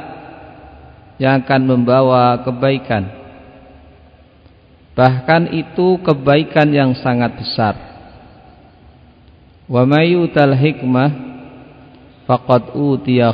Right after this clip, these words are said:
khairan katsira." Allah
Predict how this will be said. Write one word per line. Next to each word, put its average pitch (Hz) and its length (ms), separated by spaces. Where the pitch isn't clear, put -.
khairan 127 720
katsira." 143 720
Allah 123 240